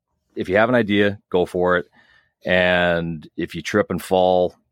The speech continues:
keep going, because right now there's a lot of people that are tripping and falling and try-, falling and trying to figure out how to either reinvent themselves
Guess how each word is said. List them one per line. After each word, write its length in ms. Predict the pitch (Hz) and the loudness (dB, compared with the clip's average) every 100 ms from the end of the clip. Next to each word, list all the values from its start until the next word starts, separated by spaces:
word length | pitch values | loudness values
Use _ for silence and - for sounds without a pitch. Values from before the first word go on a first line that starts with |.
| _ _ _ - | _ _ _ -8
keep 180 | 104 85 | -4 0
going, 220 | 95 87 | 0 0
because 460 | - 95 90 82 | -2 -2 -2 -4
right 240 | - 98 98 | -2 0 2
now 260 | 95 95 | 2 2
there's 200 | 87 92 | 0 -2
a 40 | 87 | 0
lot 180 | 92 92 | 0 0
of 40 | |
people 220 | 98 87 | -2 -4
that 80 | 85 | -4
are 40 | |
tripping 260 | 82 98 92 | -2 -4 -2
and 100 | 82 | -2
falling 320 | 92 92 87 | 0 0 0
and 80 | 85 | -2
try-, 220 | 98 92 - | -2 -2 -4
falling 520 | - - 110 104 90 - | -6 2 2 2 -2 -6
and 120 | 87 | -6
trying 300 | - 98 98 | 0 0 0
to 60 | |
figure 280 | 87 95 95 | -2 -2 -2
out 60 | 87 | 0
how 140 | 92 | 2
to 240 | 90 85 82 | 2 2 0
either 180 | 90 87 | -4 -6
reinvent 460 | 82 101 104 95 92 | -2 0 2 2 0
themselves 580 | 90 - 82 82 - | -4 -2 -2 -2 -8